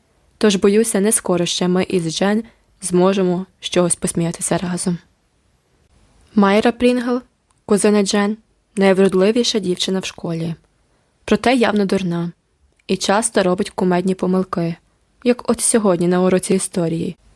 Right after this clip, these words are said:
коли вона заявила, що індіанці вважали Шамплина та його сподвижників богами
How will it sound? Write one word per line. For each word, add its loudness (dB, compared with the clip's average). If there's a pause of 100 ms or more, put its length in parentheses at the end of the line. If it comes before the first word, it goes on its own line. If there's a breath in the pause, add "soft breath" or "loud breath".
(380)
коли 4
вона 2
заявила, 2 (920)
що 0
індіанці 2
вважали 2
Шамплина -2 (320)
та 0
його 2
сподвижників 0 (320)
богами -2